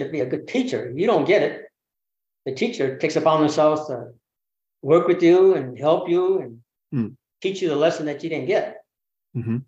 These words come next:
Speaker 1: And the onus is on you to be a good student. You know,
Speaker 2: Hmm.
Speaker 1: masters do masterful work.
Speaker 2: Right.
Speaker 1: you know, exact explain it to you, they don't, maybe don't even know what they're,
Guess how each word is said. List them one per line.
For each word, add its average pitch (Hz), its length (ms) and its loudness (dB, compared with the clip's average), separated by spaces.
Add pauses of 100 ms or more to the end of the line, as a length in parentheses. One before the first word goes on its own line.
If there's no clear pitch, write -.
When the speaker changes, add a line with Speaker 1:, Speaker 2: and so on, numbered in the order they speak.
(200)
Speaker 1:
And 190 200 0
the 143 40 2
onus 160 260 2
is 139 60 -4
on 143 160 0
you 170 100 2
to 143 40 -2
be 139 80 -4
a 135 80 -2
good - 160 -6
student. - 460 -4 (920)
You 135 80 -12
know, 117 60 -12
Speaker 2:
Hmm. 107 280 -8
Speaker 1:
masters - 400 -4
do 165 140 2
masterful 147 520 -2
work. - 340 -6 (460)
Speaker 2:
Right. - 160 -12
Speaker 1:
you 165 60 -10
know, 160 60 -8
exact - 340 -2
explain 175 360 -2
it 143 140 0
to 147 80 -2
you, 180 200 2
they 165 120 -4
don't, 151 300 -6
maybe 170 280 -2
don't 180 180 -6
even 180 120 -2
know 202 100 0
what 226 160 0
they're, 139 380 -4